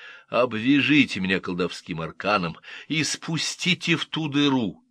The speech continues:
через которую ушла вниз нижняя половина старухи». Вот спустился Джангар на самое дно вселенной, пусто там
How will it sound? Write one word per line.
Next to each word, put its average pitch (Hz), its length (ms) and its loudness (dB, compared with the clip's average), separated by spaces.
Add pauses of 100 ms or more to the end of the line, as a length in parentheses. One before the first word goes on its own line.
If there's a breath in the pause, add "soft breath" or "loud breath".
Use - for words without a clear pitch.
через 107 400 -6
которую 101 400 0
ушла 104 360 0
вниз 98 440 -4
нижняя 85 760 -4
половина 82 560 -6
старухи». - 640 -14 (2000)
Вот - 200 -14
спустился - 960 -2
Джангар 113 540 -2
на 104 140 -6
самое 95 420 -4
дно 85 240 -4
вселенной, 110 840 -6 (560)
пусто - 640 -4
там 117 300 -8